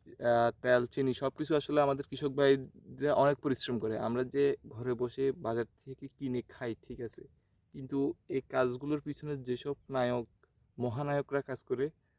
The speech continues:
তারা হচ্ছে আমাদের গ্রামের, আমাদের সমাজের, আমাদের দেশের কৃষক ভাইয়েরা। তবে অধিকাংশ সময় আমি, আহ, খেয়াল করেছি কৃষক ভাইরা তাদের ন্যায্য মূল্যটুকু পান না। তারা যতটুকু পরিশ্রম করেন,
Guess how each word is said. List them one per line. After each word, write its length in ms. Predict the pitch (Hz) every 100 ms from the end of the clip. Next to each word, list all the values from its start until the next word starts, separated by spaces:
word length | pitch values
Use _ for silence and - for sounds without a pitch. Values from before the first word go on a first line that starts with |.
| _ -
তারা 180 | 120 139
হচ্ছে 240 | 135 -
আমাদের 320 | 131 127 139 - - 127 -
গ্রামের, 440 | 131 127 123 131 135
আমাদের 300 | 120 120 131
সমাজের, 520 | - 131 123 143 147
আমাদের 340 | 120 120 127
দেশের 320 | 120 113 156
কৃষক 340 | - 131 - 113
ভাইয়েরা। 360 | 120 117 - 113 _ _ _ _ _ _ _ _ _ _ -
তবে 280 | 147 139 147 - - - - _ _
অধিকাংশ 400 | 135 143 180 175
সময় 480 | 185 185 165 160 208 190 -
আমি, 240 | 139 123 131 - _ _ _ _ _ _ 107
আহ, 220 | 117 113 -
খেয়াল 200 | 143 135
করেছি 340 | 151 139 160
কৃষক 300 | - 139 143
ভাইরা 280 | 139 143 147
তাদের 280 | 143 131 139
ন্যায্য 220 | 135 117
মূল্যটুকু 520 | 120 127 120 117 123 127
পান 200 | 127 113
না। 140 | 107 - _
তারা 180 | - 120
যতটুকু 560 | 120 127 - 131 135 147
পরিশ্রম 560 | - 135 - - 139 139
করেন, 260 | 131 135